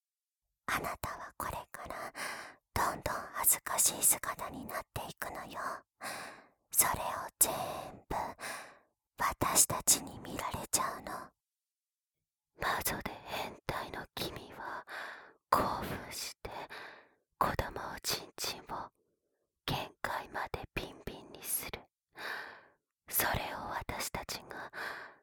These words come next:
Speaker 2: たっぷりいじめてあげるんだ。
Speaker 1: 手で、口で、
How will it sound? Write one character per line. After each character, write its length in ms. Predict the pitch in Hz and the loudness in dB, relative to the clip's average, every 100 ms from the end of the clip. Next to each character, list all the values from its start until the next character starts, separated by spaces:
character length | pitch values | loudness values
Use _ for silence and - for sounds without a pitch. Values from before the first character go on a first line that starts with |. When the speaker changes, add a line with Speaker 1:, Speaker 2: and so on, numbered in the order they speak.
| _ _ | _ _
Speaker 2:
た 220 | - - | 0 0
っ 20 | - _ _ - | -2 _ _ -2
ぷ 60 | - - | 0 -2
り 200 | - - _ _ _ _ _ - | -8 -12 _ _ _ _ _ -2
い 60 | - | 2
じ 180 | - - | 4 2
め 140 | - - | 0 -4
て 100 | - | -4
あ 220 | - - | -2 -4
げ 100 | - - | -4 -4
る 40 | - - | -6 -6
ん 100 | - | -6
だ。 280 | - - - _ _ _ _ _ _ _ - | -4 -6 -10 _ _ _ _ _ _ _ 0
Speaker 1:
手 80 | - - - | 0 2 0
で、 220 | - - _ _ _ _ _ _ _ _ - | -4 -6 _ _ _ _ _ _ _ _ 0
口 420 | - - - - | 2 8 8 8
で、 80 | - | 4